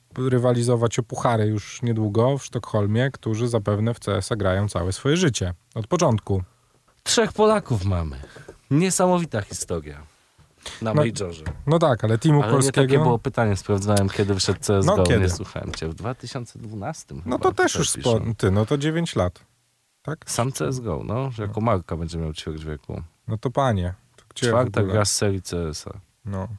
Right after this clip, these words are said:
Speaker 2: Tak,
Speaker 1: No co, jeden,
Speaker 2: dwudziesty pierwszy
Speaker 1: jeden sześć,
Speaker 2: sierpnia,
Speaker 1: Source,
Speaker 2: dwa dwanaście.
Speaker 1: Condition Zero i go.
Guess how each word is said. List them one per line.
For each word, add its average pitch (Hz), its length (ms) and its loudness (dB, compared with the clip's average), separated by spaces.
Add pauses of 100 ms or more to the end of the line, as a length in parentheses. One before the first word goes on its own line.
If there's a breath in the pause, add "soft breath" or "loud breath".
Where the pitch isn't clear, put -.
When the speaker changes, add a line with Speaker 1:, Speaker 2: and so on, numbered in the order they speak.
(320)
Speaker 2:
Tak, 151 160 0
Speaker 1:
No - 60 -4
co, 92 240 -6
jeden, 104 140 0
Speaker 2:
dwudziesty 117 360 0
pierwszy 113 80 2
Speaker 1:
jeden 131 140 4
sześć, 135 240 4
Speaker 2:
sierpnia, 135 180 2 (160)
Speaker 1:
Source, 123 120 4
Speaker 2:
dwa 120 140 4
dwanaście. 101 680 -4 (420 soft breath)
Speaker 1:
Condition 117 500 2
Zero 127 480 0
i 127 200 -8
go. 98 340 -2